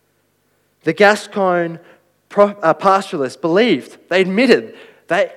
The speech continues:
they were entitled to special privileges as a superior race and class, describing the circumstances as simply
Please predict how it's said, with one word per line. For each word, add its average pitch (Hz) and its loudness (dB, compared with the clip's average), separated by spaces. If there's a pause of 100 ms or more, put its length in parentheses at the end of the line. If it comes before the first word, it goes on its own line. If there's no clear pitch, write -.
they 180 -2
were 226 -4
entitled 156 -4
to 135 -14
special 196 -6
privileges 120 -8 (260)
as 127 -8
a 127 -12
superior 185 -4
race 135 -8
and 135 -12
class, 107 -10 (400)
describing 156 -4
the 143 -8
circumstances 123 -10
as - -14
simply 117 -8